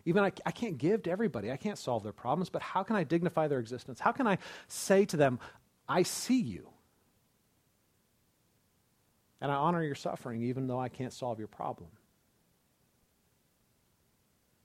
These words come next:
Who, who are the people that are invisible in your life? Who, who are the people that, that really are just common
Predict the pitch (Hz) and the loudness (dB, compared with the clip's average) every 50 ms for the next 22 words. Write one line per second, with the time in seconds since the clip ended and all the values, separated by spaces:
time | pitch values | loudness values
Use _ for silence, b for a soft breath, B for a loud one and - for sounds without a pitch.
0 | _ _ _ _ _ _ _ _ _ _ - 226 - 165 220 277 240 - - 233 | _ _ _ _ _ _ _ _ _ _ -4 -2 -2 0 -2 -2 -2 -2 -4 -4
1 | 233 220 214 185 180 165 143 123 143 147 147 131 110 104 90 82 82 82 - - | -2 0 2 2 2 2 0 0 -2 -2 -2 -4 -6 -8 -10 -12 -14 -16 -18 -18
2 | - - - _ _ _ _ _ _ _ _ _ _ _ _ _ _ _ _ _ | -20 -20 -20 _ _ _ _ _ _ _ _ _ _ _ _ _ _ _ _ _
3 | _ _ _ _ _ _ _ _ _ _ _ _ _ _ _ _ _ _ _ _ | _ _ _ _ _ _ _ _ _ _ _ _ _ _ _ _ _ _ _ _
4 | _ _ _ _ _ _ _ _ _ _ _ - 190 185 170 262 311 269 202 - | _ _ _ _ _ _ _ _ _ _ _ -10 -6 -4 -2 0 0 -2 -4 -6
5 | - - 185 175 - 170 147 131 120 131 131 - b b b b b b b b | -4 -4 -4 0 2 2 2 2 2 0 -2 -4 b b b b b b b b
6 | _ - 135 139 131 123 - _ _ _ _ _ _ _ _ _ _ _ - 135 | _ -4 -2 -2 -2 -2 -6 _ _ _ _ _ _ _ _ _ _ _ -10 -2
7 | 123 151 170 180 170 156 147 139 - 135 127 123 123 120 113 107 - - 143 123 | 2 4 4 6 6 4 2 0 0 -2 0 0 0 -2 -4 -6 -6 -4 -2 -2
8 | 123 120 - - - - - _ _ _ _ _ _ _ _ _ - - - - | -2 -4 -8 -12 -18 -20 -20 _ _ _ _ _ _ _ _ _ -16 -14 -10 -6
9 | 160 156 135 110 92 85 | -4 -4 -4 -4 -6 -8